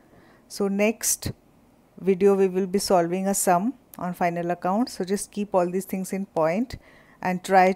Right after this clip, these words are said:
to go through all the adjustments and try to keep them in mind. They are extremely important if you want to get full marks in final accounts. Okay,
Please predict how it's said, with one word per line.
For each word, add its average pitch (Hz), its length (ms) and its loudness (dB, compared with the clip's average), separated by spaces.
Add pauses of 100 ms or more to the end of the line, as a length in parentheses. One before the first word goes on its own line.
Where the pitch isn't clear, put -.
(120)
to 226 340 4 (480)
go 185 180 2
through 196 260 -4
all 185 280 2
the 190 140 2
adjustments 190 760 -2
and 185 240 -2
try 180 160 2
to 185 140 -6
keep 170 240 -8
them 185 180 0
in 185 140 -4
mind. 180 300 -2
They 190 80 4
are 180 80 4
extremely 202 540 -2
important 175 600 -2
if 202 100 -10
you 175 120 -6
want 170 260 -6
to 165 80 -8
get 170 240 -4
full 175 180 -6
marks 160 320 -8
in 175 120 -6
final 143 340 -4
accounts. 139 500 -14 (200)
Okay, 247 320 -8